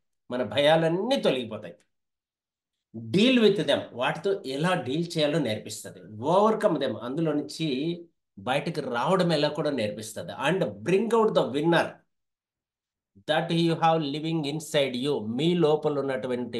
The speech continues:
విన్నర్ ని బయట ప్రపంచానికి పరిచయం చేయడమే కాకుండా మీకు కూడా పరిచయం చేస్తది. అది డై-, direct selling marketing. Means ఎందుకు ఇలా చెప్తున్నానంటే friends, మీరేంటో మీకు తెలియదు, general గా మీ శక్తి సామర్థ్యాలు తెలియదు.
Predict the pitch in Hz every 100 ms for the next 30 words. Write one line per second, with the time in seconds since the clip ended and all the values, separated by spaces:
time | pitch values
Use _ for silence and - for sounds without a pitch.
0 | 113 139 143 123 135 151 123 131 - 143
1 | 135 127 131 123 110 113 113 - 139 127
2 | 127 117 127 127 - 107 107 104 92 120
3 | 233 - _ _ _ _ _ - 110 175
4 | 220 208 190 185 143 - 139 - 107 -
5 | 92 82 - _ 110 131 185 139 120 127
6 | 110 120 117 - 107 107 110 87 - -
7 | 85 _ _ _ _ _ _ 165 208 170
8 | 151 208 208 202 156 - 175 160 135 180
9 | 175 156 214 - _ _ _ _ _ _
10 | _ 120 165 214 214 214 226 175 165 160
11 | 143 143 156 101 87 110 127 127 87 -
12 | 123 160 - 147 - 196 165 147 143 151
13 | 160 123 127 113